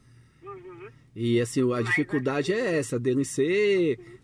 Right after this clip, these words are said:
Speaker 2: um cara aventureiro, destemido, atrevido, que gosta de adrenalina. Então, pra ele,
Speaker 1: Uhum.
Speaker 2: essa situação, ele tá na zona de conforto dele, assim.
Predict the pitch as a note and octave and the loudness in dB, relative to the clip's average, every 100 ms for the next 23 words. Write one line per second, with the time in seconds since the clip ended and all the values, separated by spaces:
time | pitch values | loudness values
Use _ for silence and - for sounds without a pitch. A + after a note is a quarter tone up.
0 | B2+ A2+ C#3 C#3 C#3 C#3+ - A#2 C3 D#3 | -8 -4 -2 0 2 2 2 2 4 6
1 | D3 C3 A#2+ C3 - C3 G#2 G#2 C3 D3+ | 4 4 0 -2 -2 0 2 4 2 2
2 | C3+ A#2 C3 E3+ - C#3 G2 G2 C3 D#3+ | 0 -2 -2 -6 -2 -2 0 -2 -2 -2
3 | D3 C3 A#2+ C3+ C3 - - - - A2+ | -2 -4 -2 0 -2 -2 -20 -20 -10 -2
4 | A#2+ F#3+ - D3 C3 C3 B2 B2 A#2+ A2+ | 0 0 -2 -2 2 0 4 4 4 2
5 | A2 C3 F3 F3+ D#3+ D#3 E3 E3+ D#3+ D3+ | 2 2 2 2 0 0 0 -2 0 0
6 | D3+ F#3 F3 - - D3+ C#3+ D3 C#3+ D3+ | 2 2 -2 -4 -10 -6 -4 -4 -2 -2
7 | - D3+ D#3+ E3+ D#3 D#3 D3 C#3+ E3 C#3 | 0 0 2 0 0 0 -2 -4 -4 -4
8 | G#2 A2 D3+ F#3+ F3+ D#3+ - C3+ - B2+ | -6 -6 -6 -4 -6 -8 -8 -10 -8 -8
9 | D3+ G3 F3+ B2 F#2 F#2 E2+ - | -6 -8 -4 -4 -4 -8 -12 -14